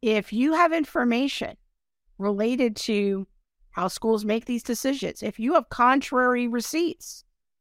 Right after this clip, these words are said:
to show me I'm wrong, please bring them forward. Let me know. Um, send them to me. You can email me. You can send them through the ministry.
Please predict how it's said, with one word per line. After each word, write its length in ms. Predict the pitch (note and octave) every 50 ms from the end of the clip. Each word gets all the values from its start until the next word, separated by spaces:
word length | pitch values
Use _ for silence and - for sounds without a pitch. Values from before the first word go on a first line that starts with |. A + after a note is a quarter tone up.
| _ _ _
to 120 | - A#3 A3
show 240 | - - G#3 G#3
me 180 | A3+ A#3+ B3+ B3+
I'm 240 | B3+ C4 C4 B3 B3+
wrong, 360 | D4+ F4+ F#4 A#3 E3+ E3 E3 - _ _ _ _ _ _ _ _ _ _ _ _ _ _ _ _ -
please 400 | - - C4 D#4 G4 C#4+ F#3 -
bring 280 | F#3 F#3 G#3+ B3 C4 C4
them 120 | C4 B3+
forward. 460 | - - A#3+ B3 D4+ C#4 G3+ F3 F3+
Let 260 | F#3 G#3 A3 - -
me 180 | - A#3+ A#3+ B3
know. 460 | B3 A#3+ B3 A#3+ G3 - - E3+ G3+ _ _ _ _ _ _ _ _ _ _ _ _ -
Um, 500 | G3+ G#3 G3+ G3+ G3+ G3+ G3+ G3+ F#3+ G3 -
send 440 | - - - - A3+ A#3 D4+ D#4+ D4+
them 180 | A#3 G3+ G3+ F#3+
to 180 | - - F#3
me. 100 | F3+ F3+
You 280 | F3 E3 F3 F#3+ F#3 G3+
can 480 | - A3+ A3+ A3+ A#3 A#3+ A#3+ A#3+ A#3+ - _ _ -
email 400 | D#4 A#3+ C4+ D4 D4+ A#3+ A3 G#3
me. 220 | G3 F#3+ F#3 F3+ F3+
You 260 | F3+ F#3+ G3 G#3 G3+
can 200 | G3+ - A#3+ A#3
send 280 | G#3+ - A#3+ A#3+ A#3+ B3
them 160 | B3+ A#3+ - _ _ _ -
through 160 | - B3+ B3+
the 80 | B3 C4
ministry. 580 | B3+ B3+ C4+ C#4+ C4+ - - A#3 F3+ - -